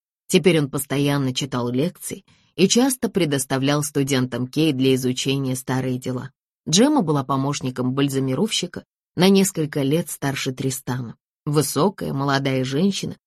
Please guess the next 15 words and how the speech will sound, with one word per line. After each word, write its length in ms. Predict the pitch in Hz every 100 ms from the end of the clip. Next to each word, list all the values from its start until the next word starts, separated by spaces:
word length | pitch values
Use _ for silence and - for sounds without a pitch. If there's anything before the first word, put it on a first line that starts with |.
| _ _
с 60 | -
сильным 420 | - 214 170 151
телосложением, 960 | 147 135 131 131 131 139 170 196 185 185 _ _ _
а 120 | 202
сила 360 | - - 175 151
в 60 |
ее 200 | 143 135
профессии — 760 | 123 139 127 151 156 - 117 - _ -
немаловажное 800 | 196 202 151 135 139 143 131 127
качество. 600 | - 135 - 131 - - _ _ _ _
Она 240 | - 214 262
была 240 | 233 214
экспертом 680 | 190 - - 190 190 175 170
по 100 | 160
реконструкции. 1000 | 156 131 143 135 - 120 110 - -